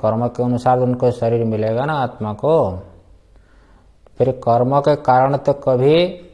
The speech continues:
हाथी में हाथी बन जाएगा वो, है कि नहीं? मृत्यु के समय हाथी का संस्कार होगा तो हाथी बन जाएगा अगले जन्म में। तो हाथी हो जाएगा तो क्या होगा? बड़ा हो जाएगा ना। तो बड़ा हो जाएगा तो फिर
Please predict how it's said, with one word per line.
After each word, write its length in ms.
हाथी 400
में 80
हाथी 340
बन 260
जाएगा 380
वो, 340
है 120
कि 140
नहीं? 120
मृत्यु 400
के 140
समय 280
हाथी 340
का 120
संस्कार 480
होगा 280
तो 140
हाथी 280
बन 240
जाएगा 220
अगले 260
जन्म 280
में। 240
तो 100
हाथी 340
हो 140
जाएगा 260
तो 100
क्या 180
होगा? 360
बड़ा 240
हो 160
जाएगा 320
ना। 140
तो 140
बड़ा 280
हो 180
जाएगा 340
तो 140
फिर 180